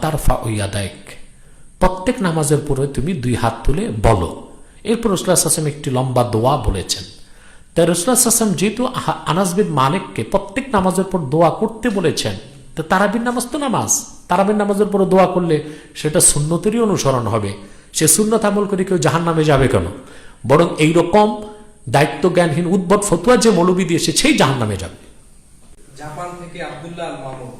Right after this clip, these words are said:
Speaker 2: শাইখের কাছে জানতে চাচ্ছি, আমি জাপানের মধ্যে একটি রেস্টুরেন্টের মধ্যে থাকি,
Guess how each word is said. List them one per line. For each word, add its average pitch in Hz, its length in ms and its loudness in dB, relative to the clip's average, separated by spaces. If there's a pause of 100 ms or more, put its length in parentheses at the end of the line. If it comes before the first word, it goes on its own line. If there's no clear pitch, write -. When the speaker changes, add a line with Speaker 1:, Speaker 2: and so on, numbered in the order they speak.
(220)
Speaker 2:
শাইখের 143 260 -14
কাছে 160 320 -18
জানতে 143 260 -14
চাচ্ছি, 151 480 -14
আমি 151 320 -14
জাপানের 156 460 -12
মধ্যে 156 180 -12
একটি 147 180 -14
রেস্টুরেন্টের 147 580 -14
মধ্যে 147 260 -14 (100)
থাকি, 135 380 -18